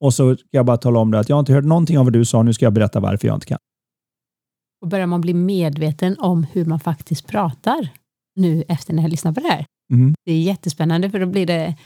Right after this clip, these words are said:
Speaker 2: ja, för jag, men, eller, ja, jag skulle ju faktiskt kunna tänka och göra så. Just det. Och så blir man medveten, och det är ju alltid första steget till förändring.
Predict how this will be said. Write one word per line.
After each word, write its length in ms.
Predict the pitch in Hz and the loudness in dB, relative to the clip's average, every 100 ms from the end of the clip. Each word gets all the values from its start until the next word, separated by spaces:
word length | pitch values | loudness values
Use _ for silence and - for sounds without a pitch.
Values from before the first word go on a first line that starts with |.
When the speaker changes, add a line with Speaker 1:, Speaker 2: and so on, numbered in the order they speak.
| _ - | _ -4
Speaker 2:
ja, 200 | 208 208 | -4 -2
för 80 | 214 | -4
jag, 200 | 208 - | -4 -4
men, 340 | 78 208 196 - _ _ - | -4 -4 -4 -8 _ _ -4
eller, 520 | 196 185 185 185 180 - | -2 -2 -2 -2 -4 -2
ja, 240 | 180 160 - _ - | -4 -4 -8 _ -12
jag 80 | |
skulle 260 | - 254 202 | -6 -4 -2
ju 280 | 220 269 254 - | -2 -4 -8 -10
faktiskt 480 | 185 - 175 - - | -10 -8 -8 -8 -6
kunna 420 | 180 160 160 175 _ - | -2 -2 -4 -8 _ -10
tänka 360 | 185 - 294 330 | -8 -6 -8 -8
och 120 | 247 | -4
göra 240 | 202 196 311 494 _ | -2 -2 -6 -8 _
så. 200 | 180 - - _ | -10 -8 -10 _
Just 240 | - 359 - | -10 -10 -6
det. 180 | 151 170 _ _ _ - | -8 -8 _ _ _ -10
Och 60 | |
så 100 | - | -4
blir 220 | 202 220 180 | -2 -2 -2
man 200 | 156 175 | -2 0
medveten, 760 | 196 147 143 147 - 196 208 | -2 -4 -4 -6 -6 -6 -6
och 120 | 226 | -4
det 120 | 175 180 | -6 -4
är 220 | 208 170 | -4 -2
ju 180 | 156 190 - | -2 -2 -2
alltid 440 | 196 165 - 151 | -4 -4 -8 -6
första 280 | 170 - 160 | -4 -4 -8
steget 340 | - 170 180 | -6 -6 -4
till 140 | 180 170 | -6 -6
förändring. 400 | 180 175 - | -6 -6 -8